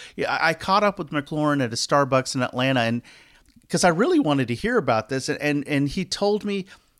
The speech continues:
it started off with just a cold call from the Ossoff campaign, and that he had never really done anything like this.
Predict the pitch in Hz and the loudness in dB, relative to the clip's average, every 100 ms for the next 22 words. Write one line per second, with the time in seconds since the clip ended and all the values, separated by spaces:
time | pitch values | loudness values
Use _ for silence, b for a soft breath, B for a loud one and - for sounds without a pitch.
0 | _ _ 160 156 - 175 202 214 175 180 | _ _ -2 0 2 4 6 6 6 4
1 | 185 143 185 - 165 - - 165 220 233 | 2 -2 -2 -4 -6 -8 -2 2 2 0
2 | - 117 117 - 117 120 123 180 - 123 | -4 -2 -4 -4 -6 -2 0 0 0 0
3 | - 123 110 120 107 101 b b b - | 0 -2 -2 -4 -4 -6 b b b -8
4 | 170 185 190 208 170 196 226 202 - 139 | -2 0 2 0 0 -2 -2 -8 -8 0
5 | 180 240 175 220 320 311 240 127 110 104 | 0 0 0 2 2 0 0 -2 -4 -4
6 | - 95 - - | -6 -8 -8 -12